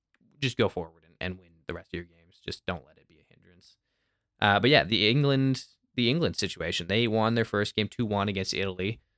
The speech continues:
Uh, we've talked about a little, a little bit, yeah, like that, like, Italy, they were scrounging for players. Like, they, they,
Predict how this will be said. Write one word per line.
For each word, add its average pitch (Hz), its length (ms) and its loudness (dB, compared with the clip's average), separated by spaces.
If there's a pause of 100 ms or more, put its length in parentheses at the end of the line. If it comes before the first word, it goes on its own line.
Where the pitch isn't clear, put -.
(440)
Uh, 90 160 2
we've 123 140 0
talked 117 240 4
about 101 120 -4
a - 20 0
little, 95 260 0
a - 20 0
little 98 180 -2
bit, 87 180 -4
yeah, 90 160 0
like 87 180 -6
that, - 160 -2
like, 92 160 -2
Italy, 98 500 -2 (1300)
they 135 80 -4
were 165 280 -4 (140)
scrounging 107 920 -6
for - 140 -20
players. - 420 -4
Like, 90 160 -20
they, 104 300 -2
they, 98 460 2